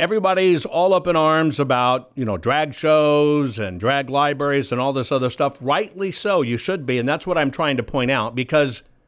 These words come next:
continually we are exposed to people in our courts, people that are doing these drag shows, people that are out there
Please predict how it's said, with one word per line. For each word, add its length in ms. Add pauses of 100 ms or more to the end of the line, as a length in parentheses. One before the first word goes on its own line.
(420)
continually 840
we 300
are 280
exposed 960
to 120
people 360
in 120
our 160
courts, 560 (1000)
people 260
that 160
are 80
doing 380
these 500
drag 380
shows, 760 (1160)
people 380
that 200
are 720
out 340
there 1300